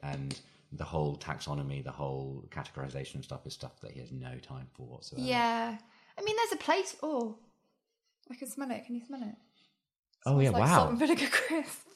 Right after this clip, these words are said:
Speaker 1: That's really strong.
Speaker 2: Yeah.
Speaker 1: That, uh, that's the vinegar smell coming from there. For the, for the, the audio visual treat that's
Speaker 2: <laughs>
Speaker 1: going on. My descriptive, uh, powers are, are, are lacking, I fear. Um,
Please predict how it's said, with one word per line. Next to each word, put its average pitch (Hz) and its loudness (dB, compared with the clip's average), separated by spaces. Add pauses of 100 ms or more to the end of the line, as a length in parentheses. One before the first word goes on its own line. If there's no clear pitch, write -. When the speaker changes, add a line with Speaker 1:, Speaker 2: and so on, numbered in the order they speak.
(160)
Speaker 1:
That's 147 4
really 139 6
strong. 110 0
Speaker 2:
Yeah. 247 2 (160)
Speaker 1:
That, 123 8
uh, 117 10
that's 123 2
the - -4
vinegar 107 0
smell 85 -2
coming 80 -4
from 82 -4
there. 80 -6 (520)
For 95 -6
the, 95 6
for 95 -2
the, 98 2
the 104 0
audio 117 6
visual 104 6
treat 214 12
that's - 8
Speaker 2:
<laughs> - -6
Speaker 1:
going 92 6
on. 90 4 (340)
My 110 6
descriptive, 107 2 (140)
uh, 92 4
powers 85 2
are, 82 4
are, 82 2
are 82 0
lacking, 85 0
I 78 0
fear. - -4 (880)
Um, 92 2